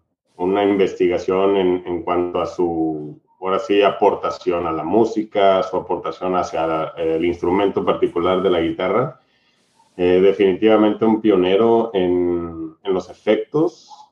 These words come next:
Este, mientras muchos buscaban lo que en aquel entonces había de equipos, este, algún pedal que le ayudara, algún, no sé, por mencionar algún, un crybaby, un wah,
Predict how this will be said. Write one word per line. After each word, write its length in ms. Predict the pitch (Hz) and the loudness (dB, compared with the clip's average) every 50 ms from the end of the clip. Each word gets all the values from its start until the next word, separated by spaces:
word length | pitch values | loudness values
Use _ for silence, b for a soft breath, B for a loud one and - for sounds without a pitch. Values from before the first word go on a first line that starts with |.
| _ _ | _ _
Este, 880 | 90 87 85 85 - _ _ - 87 85 85 82 82 82 80 80 78 76 | -8 -6 -6 -8 -10 _ _ -4 -2 -2 -2 -2 -2 -2 -2 -2 -4 -6
mientras 680 | 80 87 92 95 92 92 87 92 95 92 90 87 - - | -6 -4 -2 0 0 -2 -2 0 0 0 0 -2 -4 -2
muchos 320 | 90 101 95 - - 101 | -2 -2 -2 -2 -6 -4
buscaban 880 | 101 98 90 - - 98 95 98 101 101 98 95 92 92 90 92 95 95 | -4 -4 -4 0 0 0 2 4 4 2 2 2 2 2 0 0 2 2
lo 160 | 95 92 - | 2 2 2
que 120 | - 98 | 0 0
en 120 | 92 92 92 | 0 0 -2
aquel 260 | 85 85 - 98 107 | -4 -2 -2 0 2
entonces 480 | 113 110 107 110 107 104 113 104 - 95 | 2 0 0 0 -2 -2 -2 -4 -4 -4
había 220 | 92 95 101 104 | -2 0 2 4
de 240 | 107 104 - - - | 4 4 2 0 -2
equipos, 840 | 110 - - 113 110 - - 151 156 160 156 - - - - _ _ | -8 -4 -4 -6 -6 -4 -4 -4 -4 -4 -4 -8 -20 -20 -20 _ _
este, 840 | - 82 82 78 _ _ _ 90 87 85 82 82 82 80 80 78 76 76 73 73 | -16 -14 -14 -14 _ _ _ -6 -6 -4 -4 -4 -4 -4 -6 -6 -10 -14 -14 -14
algún 400 | - 80 82 87 92 92 90 85 | -14 -12 -8 -4 -4 -2 -4 -4
pedal 600 | - - 87 80 82 92 - 104 107 107 104 92 - | -4 -4 -2 -2 0 2 2 2 2 2 0 -2 -2
que 60 | 95 | -2
le 80 | 90 87 | 0 0
ayudara, 680 | 87 85 85 85 87 95 101 107 110 107 107 107 104 98 | 0 -2 -2 0 2 2 2 2 2 2 2 0 0 0
algún, 580 | 92 92 95 95 95 90 90 87 82 80 82 _ _ _ | 0 0 0 0 0 -2 -4 -6 -8 -12 -16 _ _ _
no 100 | _ 82 | _ -20
sé, 440 | 80 - - 95 101 107 104 98 90 - | -20 -10 -4 -2 0 2 2 0 0 -2
por 120 | - 90 85 | -6 -6 -4
mencionar 360 | 87 87 82 82 85 90 95 | -4 -6 -6 -8 -6 -4 -2
algún, 240 | 92 87 92 98 104 | -2 0 0 0 0
un 140 | 98 98 98 | -2 -2 -4
crybaby, 640 | - 90 92 95 98 98 104 101 95 98 101 98 | -4 -2 0 0 2 2 2 0 0 0 0 0
un 200 | 98 95 98 95 90 | 2 2 0 0 0
wah, 420 | 85 87 90 92 98 104 104 104 | 0 0 2 2 0 -2 -4 -8